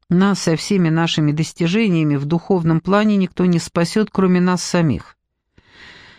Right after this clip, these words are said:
"Как будто тапком по морде получила", пожаловалась Мария, пересказывая содержание беседы с так называемым Третьяковым.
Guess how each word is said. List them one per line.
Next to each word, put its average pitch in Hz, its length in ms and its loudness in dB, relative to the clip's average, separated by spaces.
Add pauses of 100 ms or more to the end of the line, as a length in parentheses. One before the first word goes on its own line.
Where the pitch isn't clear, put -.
(280)
"Как 214 260 2
будто 240 340 2
тапком 175 600 0
по 143 160 0
морде 143 440 0
получила", 139 840 0 (240)
пожаловалась 156 800 0
Мария, 170 480 2
пересказывая 180 760 0
содержание 170 680 0
беседы 170 680 0
с - 120 -10
так - 180 -6
называемым 156 720 0
Третьяковым. 123 880 -2